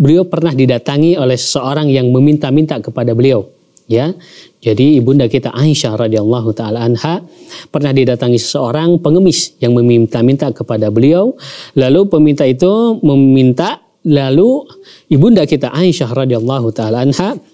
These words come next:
memberikan sebutir, eh, kurma. Ya, sebutir kurma. Maka, eh, seseorang ada yang berkata kepadanya, eh, "Wahai Ummul Mukminin, apakah Anda sungguh akan bersedekah dengan sebutir kurma?"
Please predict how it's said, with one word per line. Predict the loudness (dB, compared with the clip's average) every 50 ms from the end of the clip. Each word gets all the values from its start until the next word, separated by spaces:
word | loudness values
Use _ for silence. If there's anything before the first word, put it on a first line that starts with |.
| _ _ _ _ _ _ _ -16 -16 -16 -20 _ _
memberikan | -2 0 2 4 4 4 4 2 2 2 0 -2 -2
sebutir, | 0 0 2 4 4 4 2 2 2 2 2 0 -2 -8 -12 _ _ _
eh, | -6 -6 -6 -6 -2
kurma. | -2 0 0 0 0 -2 -4 -12 _ _ _ _ _ _ _ _ _ _ _ _ _ _ _ _ -6
Ya, | -4 -4 -4
sebutir | -2 -2 -2 0 0 0 0 0 -2 -2
kurma. | -2 -2 -2 0 0 0 0 -2 -6 -12 -18 -20 -14 -6
Maka, | -4 -4 -4 -2 -4 -4 -4 -4 -4 -6 -6 -8 -12 _ _ _ -20 _ _ _ _ _ _ -20 _ _ _ _
eh, | -4 -2 -2 0 0 0 0 0 0
seseorang | 0 0 0 0 -2 -2 -2 -2 -2 -2 -2 -2 -2 -2 0
ada | 0 2
yang | 2 2
berkata | 2 2 0 0 -4 -6 -6 -6
kepadanya, | -6 -6 -6 -4 -4 -2 -2 -4 -4 -6 -8 -12 -20 _ _ _ _ _ _ _ _ _ _ -4
eh, | -2 0 0 0
"Wahai | 0 0 0 2 2 0 2 2
Ummul | 2 4 4 4 2 2 2 2
Mukminin, | 2 2 4 4 2 2 0 -2 -8 -16 -20 -20 -12 _
apakah | -8 -6 -4 -6 -6 -4 -6 -4
Anda | 0 0 2 2 2
sungguh | 0 0 0 0 2 2 0 0
akan | -2 -2 -2 0 0
bersedekah | 0 0 0 0 0 0 0 0 0
dengan | 2 2 2 2 2
sebutir | 2 2 2 2 2 2 2 0 0 2
kurma?" | 2 2 2 2 0 -2